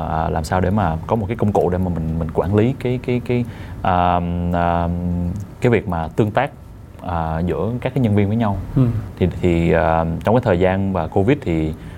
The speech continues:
Speaker 1: à, cái xu hướng mà digital, à, transformation á, thì đó là một trong những cái, cái, cái, à, xu hướng mà rất là nhiều các công ty họ phải, à, sử dụng nhiều công cụ, công nghệ khác nhau để mà,
Speaker 2: Công nghệ.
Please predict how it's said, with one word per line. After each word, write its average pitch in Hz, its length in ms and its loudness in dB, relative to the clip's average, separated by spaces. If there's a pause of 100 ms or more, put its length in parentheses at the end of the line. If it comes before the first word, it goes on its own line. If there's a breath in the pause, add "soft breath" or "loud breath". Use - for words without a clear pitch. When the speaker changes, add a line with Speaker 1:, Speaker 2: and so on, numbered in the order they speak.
(140 loud breath)
Speaker 1:
à, 78 400 -2 (120)
cái 117 80 2
xu 110 100 0
hướng 117 160 4
mà 117 80 4
digital, 92 360 2
à, 78 380 -4 (160)
transformation 92 680 -2
á, 85 60 -6 (640 loud breath)
thì 80 240 -2 (140)
đó 92 100 2
là 113 60 4
một 82 180 0
trong 90 140 -2
những 95 160 -2 (180)
cái, 98 300 -2
cái, 104 280 -2 (420)
cái, 104 300 0
à, 98 260 0
xu 104 160 4
hướng 101 240 4 (140)
mà 78 400 -4
rất 139 80 2
là 131 60 2
nhiều 87 160 2
các 123 180 -2
công 95 100 0
ty 95 180 4
họ 85 120 -4
phải, 80 220 -6 (440 loud breath)
à, 80 400 2
sử - 120 2
dụng 95 180 4
nhiều 82 160 0
công 95 260 -2
cụ, - 120 -6 (500)
công 101 140 2
nghệ 78 120 0
khác 117 180 -4
nhau 92 240 2
để 82 60 -4
mà, 90 60 -2
Speaker 2:
Công - 180 2
nghệ. 98 240 0